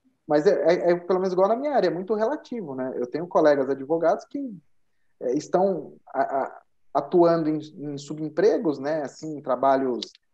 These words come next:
vamos dizer assim, que a gente chama de freelancer, né? Que é aquele trabalho, assim, que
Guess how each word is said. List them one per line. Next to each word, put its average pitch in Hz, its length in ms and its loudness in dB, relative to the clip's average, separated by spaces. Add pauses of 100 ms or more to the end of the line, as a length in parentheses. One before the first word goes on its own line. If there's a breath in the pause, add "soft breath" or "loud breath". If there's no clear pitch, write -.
(160)
vamos 123 220 -6
dizer 127 80 0
assim, 123 280 -10 (220)
que 143 80 0
a - 20 2
gente 131 160 -8
chama 143 160 -4
de 135 80 -8
freelancer, 139 600 2
né? 202 260 -4
Que 131 80 -4
é - 20 -4
aquele 127 240 -4
trabalho, 123 420 2
assim, 127 180 -12
que 123 200 -10